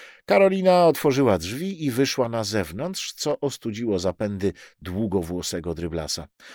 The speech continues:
Cofnął się, podniósł kurtkę i wściekły zbiegł po schodach.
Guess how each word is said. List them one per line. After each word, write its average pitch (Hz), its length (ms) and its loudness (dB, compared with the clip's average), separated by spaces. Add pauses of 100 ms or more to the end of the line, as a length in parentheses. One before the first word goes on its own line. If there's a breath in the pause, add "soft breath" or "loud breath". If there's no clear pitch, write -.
(140 loud breath)
Cofnął 180 400 2
się, 175 320 -2
podniósł 120 540 -2
kurtkę 139 460 -4
i 110 100 -4
wściekły - 500 -4
zbiegł 90 500 -2
po 90 180 -8
schodach. - 520 -12